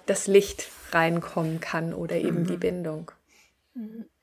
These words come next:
Speaker 2: Ja, das ist wunderbar, wie du das jetzt auch erzählst, wie du das mit deiner Tochter machst und aufbaust und in deiner Familie, äh, groß werden lässt, diese, diese Spielkultur. Weil ich merke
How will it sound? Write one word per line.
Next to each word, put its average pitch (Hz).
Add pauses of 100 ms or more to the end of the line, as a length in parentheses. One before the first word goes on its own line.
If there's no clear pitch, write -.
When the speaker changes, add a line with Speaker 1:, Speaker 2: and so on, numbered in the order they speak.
(420)
Speaker 2:
Ja, 262
das 214
ist 247
wunderbar, 247
wie 240
du 226
das 240
jetzt 240
auch 214
erzählst, 214
wie 220
du 208
das 196
mit 196
deiner 185 (180)
Tochter -
machst 170
und 190
aufbaust 214
und 202
in 190
deiner 180
Familie, 202 (640)
äh, 233
groß 220
werden 185
lässt, 185
diese, 202 (520)
diese 220
Spielkultur. 226 (640)
Weil 220
ich 233
merke 254